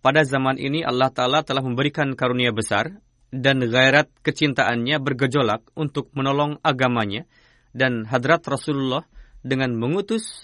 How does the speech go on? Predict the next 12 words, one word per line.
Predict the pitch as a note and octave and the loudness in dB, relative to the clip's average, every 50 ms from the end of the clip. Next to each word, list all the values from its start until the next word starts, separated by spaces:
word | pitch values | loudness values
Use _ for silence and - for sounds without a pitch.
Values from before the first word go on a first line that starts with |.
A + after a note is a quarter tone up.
| _ | _
seorang | _ - - - - - D3 C#3+ C#3 B2+ A#2 A2 | _ -16 -10 -6 -2 0 0 0 0 -2 -4 -4
manusia | A2+ C#3 E3+ F3+ E3 - - A#2 A2+ G#2+ - - _ _ | -2 -2 -2 -2 -2 -4 -2 -2 -2 -2 -4 -8 _ _
yang | - D#3+ E3+ D#3+ C#3+ B2 | -2 0 0 0 -2 -4
berbicara | B2 B2+ B2 A#2+ B2+ A#2 - C3+ B2 A#2+ B2 A#2+ | -4 -4 -4 -4 -4 -4 0 0 0 2 0 0
di | A#2+ A#2+ A#2 | 0 -2 -2
antara | A2+ A2+ G#2+ A2+ A2 A2 | -2 -2 -2 -2 -2 -2
kalian | A2 - G#2+ G2+ G2+ G2 F#2+ A2 D3+ F#3 - _ _ _ _ _ _ _ _ _ _ | -2 -2 -4 -4 -2 -4 -4 -6 -6 -10 -16 _ _ _ _ _ _ _ _ _ _
dengan | - C3+ D3+ D3+ D3+ C#3 | -4 -2 0 0 0 0
tujuan | - - B2 A2+ A2+ A#2 A#2 B2+ D3 D#3 | -2 -2 -4 -2 0 0 0 0 -2 -4
supaya | D3 - C3+ A2 B2 B2 A#2+ - | -8 -8 -4 -2 0 0 0 0
orang | - C3+ C3+ C3+ C3 A#2+ | -2 -2 0 0 -2 -2
tersebut | - A#2+ A2+ C#3 C#3 D#3 E3 D#3+ | -4 -6 -4 -4 -4 -4 -4 -4